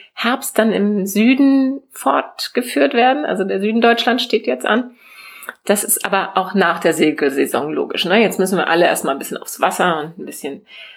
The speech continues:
frische Luft schnappen und im Herbst geht's dann damit weiter.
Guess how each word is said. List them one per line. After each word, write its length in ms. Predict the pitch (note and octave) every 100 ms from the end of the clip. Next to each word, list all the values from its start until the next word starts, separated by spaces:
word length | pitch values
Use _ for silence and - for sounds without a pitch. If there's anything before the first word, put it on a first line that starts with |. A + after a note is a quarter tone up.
| -
frische 280 | - G3 F#3+
Luft 220 | - -
schnappen 260 | G3 F3+
und 100 | F#3+
im 80 | E3+
Herbst 300 | F#3+ F3 -
geht's 160 | F3 -
dann 140 | E3
damit 260 | D#3 D#3 -
weiter. 400 | E3+ G#3 B3